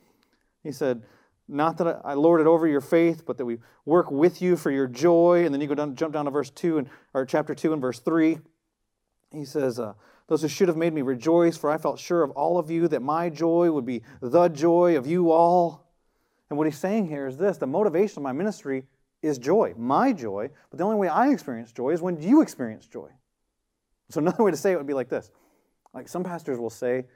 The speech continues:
that happiness and joy are different, that happiness is based on circumstances, that joy comes from God, and the Bible just doesn't do that, okay? The words are synonymous.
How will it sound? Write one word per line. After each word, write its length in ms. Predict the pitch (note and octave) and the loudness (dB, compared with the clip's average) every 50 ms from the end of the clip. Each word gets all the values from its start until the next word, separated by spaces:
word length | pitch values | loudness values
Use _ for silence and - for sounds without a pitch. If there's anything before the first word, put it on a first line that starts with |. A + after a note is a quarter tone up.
| _ _ _ _ | _ _ _ _
that 100 | - A#2 | -14 -14
happiness 520 | G#2 G#2+ C3 B2+ C3 C3 C3+ B2+ B2 A#2 A#2+ | -12 -8 -8 -8 -8 -8 -8 -8 -10 -10 -10
and 120 | A2+ G#2+ | -12 -12
joy 240 | G2+ A2+ A2+ A#2 A#2 | -10 -8 -6 -4 -4
are 140 | A2 G2+ G2 | -4 -6 -6
different, 500 | G#2 C3 C3 C3 - B2+ A#2 A2+ A2+ F#2 | -8 -10 -10 -10 -12 -12 -12 -12 -12 -14
that 100 | F2+ E2+ | -16 -14
happiness 460 | - B2+ A#2+ A#2+ - A#2+ A#2 A2+ A#2 | -12 -12 -12 -10 -12 -14 -16 -16 -16
is 60 | A2 | -14
based 200 | G2+ A2 G#2 - | -14 -14 -14 -14
on 80 | F#2+ F#2 | -18 -20
circumstances, 840 | G2 - D3 C#3 - C3+ C3 - B2+ A#2+ A#2+ A#2 B2 A#2 A2+ G#2+ | -14 -12 -12 -12 -12 -14 -16 -16 -16 -18 -16 -16 -16 -16 -14 -14
that 140 | A2 F#2 - | -16 -18 -16
joy 280 | - A#2 A2 A2 A2 G#2 G#2 _ _ _ | -16 -14 -12 -12 -12 -14 -16 _ _ _
comes 200 | - - G2+ - | -18 -18 -18 -18
from 140 | - E2+ G2+ | -20 -18 -14
God, 460 | B2+ E3+ D#3 D3 D3 D3 C#3+ C3 B2 | -12 -10 -10 -10 -10 -8 -10 -10 -10
and 120 | G#2+ F#2+ - _ _ _ _ _ _ | -12 -16 -20 _ _ _ _ _ _
the 60 | - | -6
Bible 240 | B2+ D#3+ F3+ E3+ D#3 | -4 -2 -2 -2 -2
just 120 | C#3 B2+ | -4 -4
doesn't 180 | C3 B2 A2 F#2+ | -4 -6 -6 -6
do 120 | A2 A2 | -8 -8
that, 160 | F#2 D#2+ C#2 | -8 -8 -10
okay? 180 | D#2 G2+ - B2+ | -12 -12 -10 -8
The 100 | G#2+ A2+ | -8 -6
words 260 | A2+ C#3+ E3+ E3+ C#3 | -4 -2 -2 -2 -4
are 40 | A#2+ | -6
synonymous. 680 | A2 - A2+ G#2 G2 F2+ E2 D2 - _ _ _ _ | -8 -10 -10 -10 -10 -12 -14 -16 -20 _ _ _ _